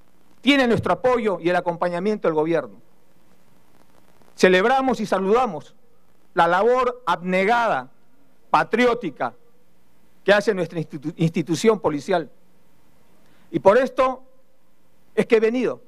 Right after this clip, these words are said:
para darles este mensaje de que estamos con ustedes, que son importantes, que no puede concebirse la sociedad, la República, sin nuestra Policía Nacional del Perú.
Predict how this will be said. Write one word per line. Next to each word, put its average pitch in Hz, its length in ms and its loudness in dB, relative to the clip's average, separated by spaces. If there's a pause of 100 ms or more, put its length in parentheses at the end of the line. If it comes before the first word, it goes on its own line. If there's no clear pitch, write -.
(340)
para 156 200 2
darles 196 260 0
este 208 180 -4
mensaje 185 460 -4 (1700)
de 160 120 4
que 160 80 -2
estamos 196 260 2
con 156 160 -2
ustedes, 139 480 -4 (360)
que 156 120 2
son 220 220 2 (120)
importantes, 196 880 -2 (1120)
que 170 100 2
no 214 160 4
puede 233 420 0
concebirse 214 600 -2
la 185 100 0
sociedad, 190 520 0 (520)
la 165 120 2
República, 226 680 0
sin 196 200 -6
nuestra 180 260 -2
Policía 170 400 0
Nacional 190 400 -2
del 175 120 -4
Perú. 170 260 0